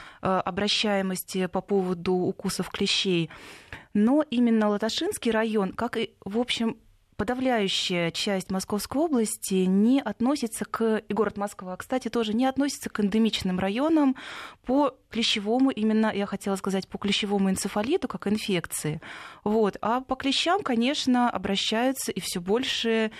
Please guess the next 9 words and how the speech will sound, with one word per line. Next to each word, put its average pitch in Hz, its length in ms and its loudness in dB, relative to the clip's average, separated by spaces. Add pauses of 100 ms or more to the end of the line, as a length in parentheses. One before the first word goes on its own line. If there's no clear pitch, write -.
(180)
и 196 80 -2
всё - 140 -4
чаще, 220 760 0
и 185 360 -4
потому 180 340 -8
что 180 320 -4 (320)
всё-таки - 400 -2
начались 196 360 0
каникулы, 220 720 0